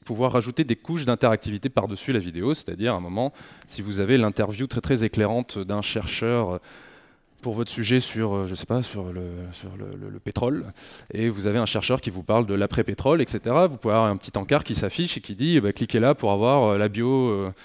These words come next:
de Monsieur Truc, allez sur son site web, voir une autre vidéo où il parle de, encore de, encore d'autres choses. »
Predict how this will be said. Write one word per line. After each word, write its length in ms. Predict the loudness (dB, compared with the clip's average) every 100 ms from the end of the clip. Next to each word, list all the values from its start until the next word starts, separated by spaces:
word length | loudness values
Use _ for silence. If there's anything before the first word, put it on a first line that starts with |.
| -20 -10
de 100 | -6
Monsieur 300 | -6 -8 -12
Truc, 400 | -4 -2 -2 0
allez 180 | 0 0
sur 160 | -4
son 160 | -8 -10
site 280 | -10 -12 -2
web, 220 | 0 0
voir 280 | 2 0 0
une 100 | -2
autre 140 | -2
vidéo 460 | -2 2 4 4 0
où 60 |
il 120 | -2 2
parle 180 | 2
de, 260 | 2 -2 -4 -8 -20 -18 -10
encore 260 | -4 -4
de, 240 | -2 -6 -6
encore 220 | -6 -6
d'autres 160 | -6 -2
choses. » 240 | -4